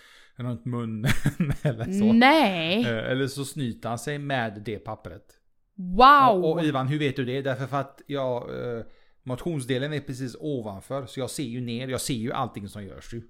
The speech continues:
Speaker 1: Och jag menar, hur, vad fan ska man göra? Man tittar ju vad folk g-, gör. Det är liksom hela nakna sanningen. Vi ska <laughs> ta inspiration <laughs> från allt och alla.
Speaker 2: Men fy, vad äckligt.
Speaker 1: Så att det, det, det händer. Det, och det är det jag menar, att folk är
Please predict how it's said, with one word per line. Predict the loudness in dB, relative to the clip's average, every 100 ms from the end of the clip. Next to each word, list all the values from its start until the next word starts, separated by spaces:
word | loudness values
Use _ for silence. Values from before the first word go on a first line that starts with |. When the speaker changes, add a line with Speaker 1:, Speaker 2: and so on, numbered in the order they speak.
| _
Speaker 1:
Och | -8
jag |
menar, | -6 -4
hur, | -6
vad | -6
fan | -6 -6
ska | -6
man | -6 -4
göra? | -6
Man | -6
tittar | -6 -6 -4
ju | -2
vad | -2
folk | -2 -6 -12
g-, | -14 -14 -14
gör. | -16 -10 -10 -10 _ _ _ _ _ _ _
Det | -18 -8 -6
är | -4
liksom | -4 -4
hela | -4
nakna | -4 -8 -8
sanningen. | -8 -8 -10 -8
Vi |
ska | -6 -2 0
<laughs> |
ta | 2
inspiration | 2 0 0 0 0 -2
<laughs> | -2 -2 -2 -4 -4
från | -4 -2
allt | -4 -4
och | -6
alla. | -6 -6 -10 -10 -12 -12 -4
Speaker 2:
Men | 0 2 2 -2 -6 -4
fy, | -2 0 0 0
vad | -2 -4 -4
äckligt. | -8 -12 -10 -8 -10 -14 -6
Speaker 1:
Så | -4
att | -2
det, | 0 2 2 0 -2 -6 -6
det, | -4 -2
det | -2 -2
händer. | -2 -2 -2 -4 -8 _ -4
Det, | -4 -2
och | -6 -2
det |
är | 0
det |
jag | 2 2
menar, | 0 0
att | 0 -2
folk | -4 -2 -4 -6
är | -4 -4